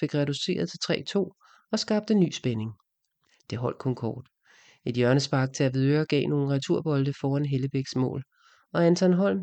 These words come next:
endte med at kanonere bolden op i toppen af målet til en fire to føring. Føringen på to mål gav igen lidt ro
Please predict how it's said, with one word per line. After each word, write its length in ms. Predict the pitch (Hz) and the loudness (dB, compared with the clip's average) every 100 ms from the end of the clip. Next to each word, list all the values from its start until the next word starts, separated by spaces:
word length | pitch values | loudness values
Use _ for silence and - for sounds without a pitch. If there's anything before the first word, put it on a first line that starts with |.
| - | -2
endte 260 | 147 151 165 | 0 2 2
med 180 | 156 147 | 2 0
at 100 | 151 | -2
kanonere 460 | 156 147 156 - - | 0 0 0 -2 -2
bolden 360 | 151 - 165 151 | -2 -2 -2 -2
op 140 | 139 | -4
i 40 | |
toppen 420 | 139 160 156 180 170 | -2 -2 0 0 0
af 80 | 170 | 0
målet 340 | 147 135 160 - | 0 0 -6 -2
til 100 | 180 | 0
en 100 | 170 - | 0 2
fire 160 | 147 | 0
to 200 | 139 147 - - | 0 -6 -10 -8
føring. 280 | 113 110 107 _ _ _ _ _ - - _ - | -8 -8 -12 _ _ _ _ _ -20 -20 _ 0
Føringen 340 | 127 131 135 | 4 6 4
på 80 | 131 | 2
to 180 | - 151 | 2 4
mål 300 | 139 139 131 _ | 4 2 -2 _
gav 120 | 156 | 0
igen 280 | 160 160 170 | 2 4 4
lidt 160 | 180 143 | 4 0
ro 140 | 135 | -2